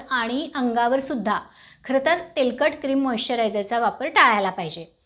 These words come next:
डोक्यातला कोंडा केसांवर, कपाळावर, खांद्यावर पडून तिथे पिंपल इन्फेक्शन वाढवू शकतात, म्हणून स्काल्प म्हणजे केसांची त्वचासुद्धा स्वच्छ ठेवायला हवी.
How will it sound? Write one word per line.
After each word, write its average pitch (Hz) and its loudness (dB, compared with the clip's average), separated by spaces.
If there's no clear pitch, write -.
डोक्यातला 285 4
कोंडा 247 -2
केसांवर, 233 -2
कपाळावर, 226 0
खांद्यावर 240 2
पडून 247 0
तिथे 240 -4
पिंपल 233 -6
इन्फेक्शन 226 -6
वाढवू 233 2
शकतात, 262 -2
म्हणून 311 2
स्काल्प 226 2
म्हणजे 214 -6
केसांची 233 -6
त्वचासुद्धा 220 -4
स्वच्छ 254 -2
ठेवायला 202 -2
हवी. 180 -8